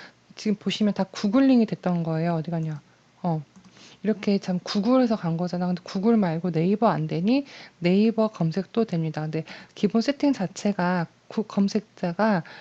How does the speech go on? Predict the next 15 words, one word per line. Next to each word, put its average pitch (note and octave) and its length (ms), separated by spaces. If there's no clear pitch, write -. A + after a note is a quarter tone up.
구글로 C#4+ 460
돼 G3+ 120
있는 F#3+ 200
경우가 E3+ 320
많아요. D#3 500
구글로 A#3 320
돼 F3+ 140
있기 F#3 160
때문에 F#3 500
네이버로 G#3 480
바꾸는 F#3 420
작업을 E3+ 520
제가 - 320
알려드리도록 F3 500
하겠습니다. F#3 540